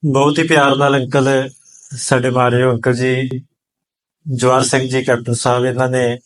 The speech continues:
ਇੱਥੋਂ ਅੰਮ੍ਰਿਤਸਰ ਦੇ ਨੇ, ਲੋਕਲ ਹੀ ਨੇ। ਇਹ ਵੀ ਅੰਮ੍ਰਿਤਸਰ ਤੋਂ ਵੀਰ ਨੇ, ਲੁਧਿਆਣੇ ਤੋਂ ਆਏ ਨੇ ਗੁਰਮੁਖ, ਮੈਂ ਗੁਰਦਾਸਪੁਰ ਤੋਂ ਹਾਂ।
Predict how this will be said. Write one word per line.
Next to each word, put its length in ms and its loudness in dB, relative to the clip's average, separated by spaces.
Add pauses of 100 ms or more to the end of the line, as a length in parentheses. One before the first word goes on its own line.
ਇੱਥੋਂ 300 2
ਅੰਮ੍ਰਿਤਸਰ 420 0
ਦੇ 140 0
ਨੇ, 100 0
ਲੋਕਲ 300 0
ਹੀ 60 2
ਨੇ। 340 -2 (1300)
ਇਹ 100 4
ਵੀ 120 4
ਅੰਮ੍ਰਿਤਸਰ 400 0
ਤੋਂ 140 0
ਵੀਰ 200 2
ਨੇ, 220 0
ਲੁਧਿਆਣੇ 400 0
ਤੋਂ 140 0
ਆਏ 140 4
ਨੇ 100 0
ਗੁਰਮੁਖ, 420 -2
ਮੈਂ 200 2
ਗੁਰਦਾਸਪੁਰ 580 0
ਤੋਂ 180 2
ਹਾਂ। 160 -6